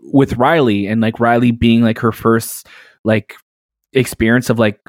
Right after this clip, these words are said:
loving someone and just kind of figuring out who she is. Um, and, and it's funny, I, I thought Storm Reed was older than Bella Ramsey, but they're actually the same age.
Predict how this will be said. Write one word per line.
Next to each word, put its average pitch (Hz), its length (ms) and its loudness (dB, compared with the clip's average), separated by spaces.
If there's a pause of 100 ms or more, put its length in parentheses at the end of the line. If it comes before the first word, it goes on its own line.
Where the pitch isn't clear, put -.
(300)
loving 123 400 -2
someone 104 640 -4
and 107 160 -6
just - 280 -8
kind 123 140 0
of 113 100 -6
figuring 117 260 0
out 110 80 0
who 117 160 2
she 156 360 -2
is. - 340 -10 (440)
Um, 101 360 -6 (640)
and, 160 120 0
and 151 180 2
it's 143 140 -4
funny, 175 220 2
I, 131 280 0
I 135 40 -2
thought 175 300 0
Storm 143 420 0
Reed 147 220 0
was 127 260 0
older 127 380 2
than 113 180 0
Bella 120 240 2
Ramsey, 123 320 -2
but 113 120 -4
they're 113 100 2
actually 127 240 -2
the 117 80 -6
same 117 260 -2
age. 98 500 -4